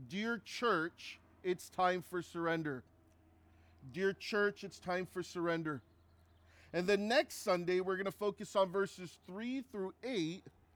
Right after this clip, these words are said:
with the message that we're gonna call Dear Church, It's Time for Faith.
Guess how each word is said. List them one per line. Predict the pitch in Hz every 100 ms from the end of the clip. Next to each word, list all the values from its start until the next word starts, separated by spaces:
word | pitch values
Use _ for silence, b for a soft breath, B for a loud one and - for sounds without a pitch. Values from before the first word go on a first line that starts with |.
| b b b b
with | 180 180
the | 196
message | 180 202 - 214 165
that | 190 180
we're | 190
gonna | 196
call | 185 - 185 180
Dear | 147 165 190
Church, | - - 240 175 170 - - - _ -
It's | 170 -
Time | - 170 175
for | -
Faith. | 156 - 196 147